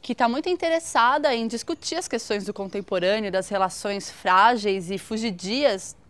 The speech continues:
do nosso modo de vida contemporâneo. Inclusive, a gente já resenhou um outro livro da Guarda-Chuva, a Denise que resenhou, o livro chama A Festa é Minha e Eu Choro Se Eu Quiser.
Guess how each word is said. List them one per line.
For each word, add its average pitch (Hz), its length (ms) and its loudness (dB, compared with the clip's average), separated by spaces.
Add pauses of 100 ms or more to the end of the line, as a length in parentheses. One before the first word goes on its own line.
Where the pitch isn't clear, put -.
(160)
do 165 480 -6
nosso 175 280 -8
modo 185 260 0
de 185 140 -8
vida 180 180 -6
contemporâneo. 185 800 -4 (500)
Inclusive, 240 420 -2
a 302 40 0
gente 294 240 -2
já 254 160 6
resenhou 302 600 2
um 247 140 -4
outro 240 240 0
livro 220 320 -4
da 202 80 2
Guarda-Chuva, 202 840 2 (320)
a - 60 -10
Denise 220 480 2
que 262 100 -6
resenhou, 202 600 -2
o 208 80 -6
livro 214 320 -4
chama 175 420 0 (380)
A 190 80 0
Festa 254 400 2
é 240 40 0
Minha 233 340 -2
e 226 60 0
Eu 214 100 -2
Choro 202 340 0
Se - 140 -14
Eu 190 40 -6
Quiser. 190 520 2